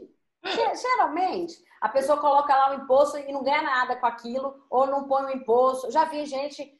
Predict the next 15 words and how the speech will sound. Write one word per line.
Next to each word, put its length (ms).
fazer 380
preço 360
sem 180
colocar 380
o 60
imposto. 260
Eu 60
falei, 200
"Sim, 460
como 160
você 220
paga 340
depois, 400
quando 200
chega?" 340